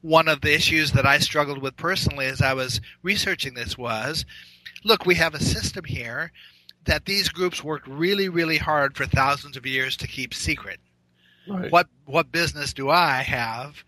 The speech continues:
Speaker 2: <laughs>
Speaker 1: revealing this stuff? Even
Speaker 2: Yeah.
Speaker 1: the anthrop-, even the anthropological study of the Dogon was put together in a way so, um,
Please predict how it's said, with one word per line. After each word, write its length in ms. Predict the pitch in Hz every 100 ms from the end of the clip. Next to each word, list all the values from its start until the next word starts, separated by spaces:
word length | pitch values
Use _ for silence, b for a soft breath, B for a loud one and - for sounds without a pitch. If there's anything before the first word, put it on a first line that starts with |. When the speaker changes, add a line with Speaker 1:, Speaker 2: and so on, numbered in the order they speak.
| -
Speaker 2:
<laughs> 160 | - -
Speaker 1:
revealing 460 | 151 151 208 185 -
this 140 | 127
stuff? 360 | - - - - B B
Even 220 | - 202 120
Speaker 2:
Yeah. 60 |
Speaker 1:
the 140 | 180 175
anthrop-, 440 | 175 160 - 220
even 280 | 196 202 208
the 140 | 175 175
anthropological 720 | 175 175 165 160 156 156 143
study 300 | 127 160 151
of 60 | 131
the 100 | 135
Dogon 540 | 151 175 147 123 127 B B B
was 120 | 151 143
put 220 | - 165
together 420 | - 160 170 165
in 80 | 147
a 60 |
way 320 | 131 123 127 135
so, 580 | - 143 143 139 139 - b b b b _ - - _ _ _ _ -
um, 420 | 151 139 135 131